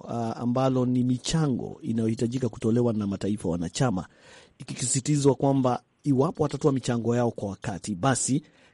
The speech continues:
kamati za baraza la jumuiya hiyo zitaweza kutekeleza mapendekezo yake. Huenda pengine labda kuna mipango mizuri, lakini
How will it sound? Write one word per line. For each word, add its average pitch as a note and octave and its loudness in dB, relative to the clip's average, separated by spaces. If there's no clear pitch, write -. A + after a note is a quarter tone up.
kamati D3+ 2
za A#2+ -2
baraza B2+ 4
la A#2 0
jumuiya A#2 0
hiyo E3+ 2
zitaweza D#3 6
kutekeleza A2+ 0
mapendekezo F2 -4
yake. F2 -4
Huenda B3+ 6
pengine G3+ 6
labda E3 4
kuna C#3+ 4
mipango C3 4
mizuri, B2+ 6
lakini C3 2